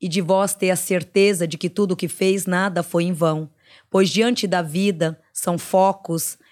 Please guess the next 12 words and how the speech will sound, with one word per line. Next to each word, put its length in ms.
e 100
também 400
grandes 480
merecimentos 1080
que 120
vai 180
se 160
fazer 460
com 240
que 140
a 80
vida 580